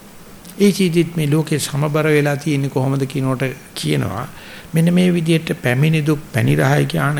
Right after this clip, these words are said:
ඉස්සරහට යන සත්පුරුෂයන්ගේ සත්පුරුෂ කම්පන වේග නිසා තමයි මේ නපුරු බලවේග නැති කරලා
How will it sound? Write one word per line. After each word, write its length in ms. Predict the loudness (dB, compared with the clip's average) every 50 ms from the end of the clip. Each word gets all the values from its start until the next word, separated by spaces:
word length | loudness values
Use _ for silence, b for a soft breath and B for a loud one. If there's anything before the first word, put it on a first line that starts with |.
| -4 -6 -6
ඉස්සරහට 580 | -6 -6 -4 -2 -2 0 0 0 0 0 0
යන 200 | -2 0 0 0
සත්පුරුෂයන්ගේ 1120 | 0 0 -2 -4 -4 -4 -4 -4 -4 -2 -2 -2 -2 -2 0 0 0 0 2 2 0 0 0
සත්පුරුෂ 720 | -2 -2 -2 -2 -2 -4 -4 -4 -2 0 0 0 0 -2 -2 -2
කම්පන 520 | -4 -4 0 0 2 2 2 2 2 2 2
වේග 240 | 2 0 0 0 -2
නිසා 300 | -2 -2 -2 -2 -2 -2
තමයි 300 | -2 -2 -2 -2 -2 -2
මේ 240 | -2 -2 -2 -2 -2
නපුරු 400 | -2 0 -2 -2 -2 -2 -2 0
බලවේග 420 | 0 0 0 0 0 0 0 0 0
නැති 260 | 0 -2 -2 -4 -4
කරලා 320 | -4 -2 -2 -2 -2 -4